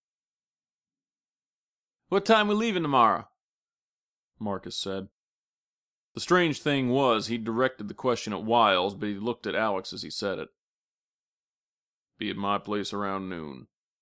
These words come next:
Wiles said as he fetched the quarter from the table. "I need to bring anything special?"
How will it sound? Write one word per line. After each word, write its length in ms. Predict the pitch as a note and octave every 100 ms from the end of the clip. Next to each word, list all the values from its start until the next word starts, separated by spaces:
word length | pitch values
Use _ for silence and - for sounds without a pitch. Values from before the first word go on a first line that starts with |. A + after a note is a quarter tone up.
| _ _ _ _ _
Wiles 380 | G2+ G2+ F#2+ F#2+
said 220 | - G2
as 100 | G2
he 80 | G2
fetched 340 | - G2+ -
the 60 | -
quarter 300 | - G2 G2
from 160 | G2
the 80 | F#2
table. 420 | F#2+ G2 G2 G2+ _ _ _ _ _ _ _ _ _ _ _ -
"I 140 | -
need 180 | D#3 F3
to 60 | D#3+
bring 260 | F3 F#3
anything 300 | F#3 F3 F3+
special?" 560 | D#3+ - F#3+ F#3+ G#3+ G#3